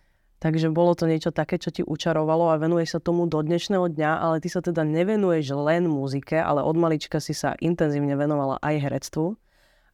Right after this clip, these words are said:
A vlastne už ako päťročná si sa prihlásila do súťaže, prvej reality show hereckej, Desať pre Hollywood. Ako to tam bolo? Ako prišla táto vôbec myšlienka toho, že by si chcela vyskúšať aj niečo takéto?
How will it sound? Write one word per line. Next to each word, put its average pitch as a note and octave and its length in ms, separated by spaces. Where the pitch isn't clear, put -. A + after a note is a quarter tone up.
A D3+ 280
vlastne D#3 380
už E3 140
ako D#3+ 160
päťročná E3+ 800
si D#3+ 200
sa D3 340
prihlásila D#3 800
do C3+ 300
súťaže, C#3+ 840
prvej E3 680
reality D#3 600
show D#3 520
hereckej, D#3 720
Desať F#3 360
pre G#3 140
Hollywood. E3 640
Ako A3+ 220
to B3+ 100
tam F#3+ 300
bolo? F#3 180
Ako G#3+ 180
prišla G3 300
táto F3 220
vôbec E3 260
myšlienka D#3+ 640
toho, D#3 320
že D3+ 100
by D3+ 100
si D3+ 160
chcela - 260
vyskúšať E3+ 420
aj F3+ 100
niečo F3 240
takéto? - 340